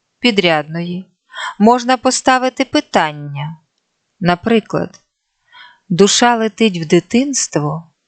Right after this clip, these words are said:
як у вирій. Чому? З якої причини?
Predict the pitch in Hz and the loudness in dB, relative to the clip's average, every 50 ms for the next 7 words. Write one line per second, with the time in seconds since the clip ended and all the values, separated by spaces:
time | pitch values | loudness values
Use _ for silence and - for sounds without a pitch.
0 | _ _ 226 240 240 240 - 277 262 226 196 165 151 143 139 151 151 156 - _ | _ _ 0 0 0 2 2 0 2 4 2 2 2 2 0 -4 -8 -8 -12 _
1 | _ _ _ _ _ _ _ _ _ _ _ _ _ _ _ _ _ - - - | _ _ _ _ _ _ _ _ _ _ _ _ _ _ _ _ _ 0 2 2
2 | 175 165 165 170 170 196 233 240 220 - _ _ _ _ _ _ _ _ _ 190 | 2 2 2 -2 -2 -2 -2 -4 -6 -12 _ _ _ _ _ _ _ _ _ -4
3 | 156 156 170 165 - - 214 220 226 233 233 226 - - 247 247 - - - 277 | 0 0 0 0 0 0 2 2 4 4 2 0 0 0 0 0 0 -2 -2 0
4 | 254 226 185 160 156 156 165 | 0 0 0 -2 -4 -8 -10